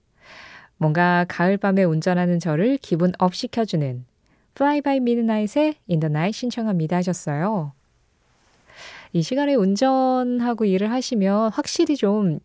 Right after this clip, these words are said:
겨울같이 춥죠. 이 밤부터 새벽에서 아침까지 기온이 약간 많이 떨어지는 느낌이라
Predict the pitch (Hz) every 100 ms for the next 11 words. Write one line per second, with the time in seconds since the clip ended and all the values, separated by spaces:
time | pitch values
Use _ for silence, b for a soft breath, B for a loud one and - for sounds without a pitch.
0 | - - 175 285 294 262 - - 240 _
1 | - 147 151 156 131 _ _ _ _ _
2 | - 151 139 139 139 - 156 156 165 _
3 | - 214 240 247 _ _ - 247 240 208
4 | 175 - 160 139 - 277 269 - 190 156
5 | - 135 - 185 190 190 175 139 - 170
6 | 160 139 151 190 196 180 233 277 269 269
7 | 220 165 - 160 156 226 190